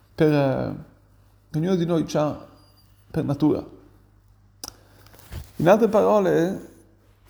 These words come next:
non basta che un ebreo studia, studia la Torah e fa le mitzvot, ma deve anche vincere questi che, che sono i limiti, i pensieri estranei che c'ha dentro di ognuno di noi.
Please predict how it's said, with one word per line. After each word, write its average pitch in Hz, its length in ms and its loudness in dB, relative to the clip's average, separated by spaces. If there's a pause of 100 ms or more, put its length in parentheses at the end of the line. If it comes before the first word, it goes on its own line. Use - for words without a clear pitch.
(180)
non 175 180 0
basta 214 340 2
che 180 60 -12
un 165 100 -6
ebreo 165 320 2
studia, 160 380 -4 (260)
studia 170 320 -2
la 147 80 0
Torah 147 200 0
e - 20 -2
fa 147 80 -2
le 135 80 -2
mitzvot, 139 720 -2 (640)
ma 151 80 -6
deve 156 180 2
anche 214 320 2
vincere 196 1040 -2
questi 170 360 -8
che, 165 180 -4
che 170 100 -12
sono 180 200 -6
i 175 60 -2
limiti, - 580 -4 (680)
i 156 100 -2
pensieri 185 1000 0
estranei 147 560 -2
che 151 140 -4
c'ha 147 160 0
dentro 156 260 -2
di 131 340 -6
ognuno 147 220 -2
di 135 140 0
noi. 90 200 -10